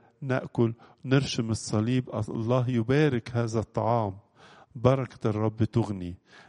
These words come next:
ده درس من دروس الحكمة. عمر ما الإنسان اللي عاش حكيم يبقى إنسان، آه، محتاج شيء،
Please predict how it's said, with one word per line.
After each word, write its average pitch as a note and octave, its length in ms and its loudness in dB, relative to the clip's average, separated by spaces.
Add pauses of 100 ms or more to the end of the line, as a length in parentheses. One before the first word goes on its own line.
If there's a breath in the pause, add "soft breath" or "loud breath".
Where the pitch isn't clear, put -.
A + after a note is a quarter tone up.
(100)
ده A#2 140 6
درس B2+ 360 0
من G#2 220 -2
دروس A2 340 2
الحكمة. G#2+ 540 -4 (340 loud breath)
عمر D#3+ 380 6
ما C3+ 100 4
الإنسان B2+ 500 0
اللي B2 200 -2
عاش C3 240 -2
حكيم C3+ 680 -4 (720)
يبقى A#2 320 2
إنسان، A2+ 480 0 (480 soft breath)
آه، G#2+ 520 0
محتاج A2 420 -4
شيء، - 280 -4